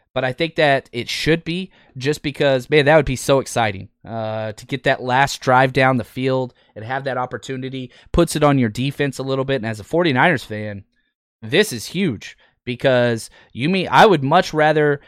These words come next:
have my defense out there than the hands team and it rely on a weird bounce. I think that this puts things more into the sphere of talent and player strength than it does chance. I don't want chance. I wanna earn it.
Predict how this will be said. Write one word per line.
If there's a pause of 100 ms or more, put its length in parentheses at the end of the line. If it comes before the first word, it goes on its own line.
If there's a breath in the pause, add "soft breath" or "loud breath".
have
my
defense
out
there (600)
than
the
hands
team
and
it
rely
on
a
weird
bounce. (320 loud breath)
I
think
that
this
puts
things
more
into
the
sphere
of (1120)
talent (340 soft breath)
and
player
strength (240 soft breath)
than
it
does (180)
chance.
I
don't
want
chance.
I
wanna
earn
it.